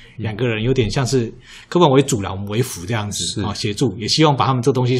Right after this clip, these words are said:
Speaker 2: 学，学起来这样子。
Speaker 1: 嗯。
Speaker 2: 然后呢，到今年之后就变成是真的是正式的课程，有两学分的课。那他们的希望是说，除了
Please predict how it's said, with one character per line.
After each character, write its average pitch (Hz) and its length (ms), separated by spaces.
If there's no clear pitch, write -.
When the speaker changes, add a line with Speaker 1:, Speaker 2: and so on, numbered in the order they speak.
Speaker 2:
学， - 300
学 120 420
起 110 200
来 92 180
这 107 40
样 107 200
子。 85 140
Speaker 1:
嗯。 95 80
Speaker 2:
然 123 120
后 175 160
呢， 156 80
到 165 160
今 147 160
年 117 140
之 98 100
后 135 100
就 127 80
变 127 200
成 98 140
是 117 140
真 127 160
的 110 120
是 95 520
正 151 120
式 - 140
的 123 60
课 131 160
程， 107 160
有 95 100
两 98 160
学 101 180
分 107 140
的 98 120
课。 - 240
那 151 180
他 175 160
们 139 280
的 113 680
希 151 220
望 143 140
是 143 120
说， 131 220
除 123 240
了 123 300